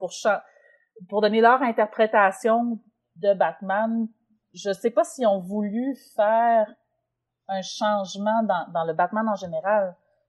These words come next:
Si j'en lis, par exemple, dans la version de luxe que, que Sacha et moi, on a, à la fin, t'as Brian Bolland qui explique un peu comment il a voulu créer ça.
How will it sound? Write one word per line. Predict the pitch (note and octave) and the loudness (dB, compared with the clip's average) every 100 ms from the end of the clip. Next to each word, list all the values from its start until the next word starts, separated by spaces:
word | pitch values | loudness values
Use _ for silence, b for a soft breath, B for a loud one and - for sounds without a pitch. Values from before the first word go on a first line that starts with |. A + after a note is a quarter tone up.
| _ | _
Si | _ - A#3 | _ -12 -4
j'en | A#3 G#3+ | 0 2
lis, | G#3+ A#3 C#4+ | 0 0 -2
par | C#4+ F#3+ | 0 -2
exemple, | G#3+ A#3 | 0 0
dans | A3 | 2
la | F#3+ | 2
version | F3+ - A#3+ | 2 -2 -4
de | A#3 G3 | 0 0
luxe | F#3+ B3+ - - - | 0 -6 -10 -16 -6
que, | G3 E3 D3+ | -4 -4 -6
que | F#3 | -10
Sacha | F3+ F#3 G#3+ | -8 -8 -6
et | |
moi, | G3+ A3 G3 | -4 -2 -2
on | F3 F#3+ | -4 -4
a, | B3 G#3 | -2 2
à | F3+ | 2
la | F3 | 2
fin, | F3 - A#3 B3+ B3+ | -2 -4 -4 -4 -4
t'as | G#3+ | -4
Brian | F3 F3+ F3 G3 A3 A3 A3 _ _ _ _ | -2 -2 -2 -2 -4 -4 -6 _ _ _ _
Bolland | F3+ F3 G#3+ A#3 | 0 2 2 0
qui | G#3 | -4
explique | - B3 A#3 | -4 -4 -2
un | F3+ | -2
peu | A3+ A3+ A#3+ A3+ _ _ _ | 0 0 0 -4 _ _ _
comment | A#3 G3 A3 | -4 -2 0
il | G3+ | -2
a | |
voulu | G3+ G#3 | -2 -8
créer | - G#3 E3+ | -6 -2 -2
ça. | E3+ G#3+ | -4 -8